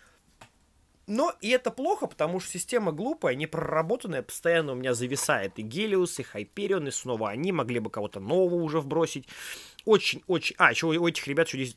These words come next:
диски постоянно слетают, поэтому не вытаскивайте, потому что диски будут у вас постоянно слетать. Очень, очень, очень система на любителя. Я всё-таки, наверное, больше за, за Чо Z. Вот Чо Z была простой, понятной, логичной, адекватной системой.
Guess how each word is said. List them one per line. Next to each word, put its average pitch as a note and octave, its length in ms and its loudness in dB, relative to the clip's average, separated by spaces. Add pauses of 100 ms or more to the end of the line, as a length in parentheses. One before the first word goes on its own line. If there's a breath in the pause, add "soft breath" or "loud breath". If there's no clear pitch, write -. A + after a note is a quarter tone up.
диски B2+ 380 -4
постоянно A2+ 480 -2
слетают, G#2+ 500 -4
поэтому B2+ 300 -2
не B2+ 60 -4
вытаскивайте, C3 420 -6
потому A2+ 140 -8
что A#2+ 80 -12
диски F3+ 180 -8
будут A#2 180 -8
у B2+ 40 0
вас A#2+ 80 -6
постоянно B2+ 380 -2
слетать. - 340 -12 (720 loud breath)
Очень, A#3 400 2
очень, - 400 0
очень E3 280 -2
система B2+ 440 -4
на A#2+ 80 -2
любителя. C3+ 800 0 (240)
Я E3+ 200 0
всё-таки, - 280 -2
наверное, D#3 280 2
больше D3 360 -2
за, B2 560 0 (100)
за E3 160 -4
Чо E3 160 -2
Z. A#2 240 -4
Вот B2+ 160 -8
Чо - 200 -2
Z D#4 200 -2
была D#3 220 -2
простой, G3 400 -4
понятной, B2 640 -10
логичной, A#2+ 540 -6
адекватной A#2+ 460 -8
системой. F#2 520 -16